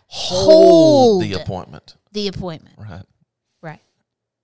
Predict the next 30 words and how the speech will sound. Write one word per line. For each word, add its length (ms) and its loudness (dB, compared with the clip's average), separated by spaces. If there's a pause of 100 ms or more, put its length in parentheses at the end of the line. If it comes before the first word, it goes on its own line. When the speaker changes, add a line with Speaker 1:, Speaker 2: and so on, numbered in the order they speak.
(320)
Speaker 2:
So 500 -10
Speaker 1:
We're 60 -12
just 140 -12
giving 260 -6
out 140 -8
appointments 520 -8
n-, 160 -14
willy-nilly 580 -8
all 200 -8
over 160 -10
the 60 -4
Speaker 2:
But 80 -10
what's, 360 -8
Speaker 1:
place. 40 -
Speaker 2:
I 80 -14
think 240 -16
what 120 -18
sucks 280 -18
the 100 -20
most 420 -20
is, 440 -18 (160)
is 140 -20
that 120 -16
I 80 -14
got 240 -14
two 200 -14
heifers 640 -16
sitting 400 -20
at 200 -20
the, 440 -18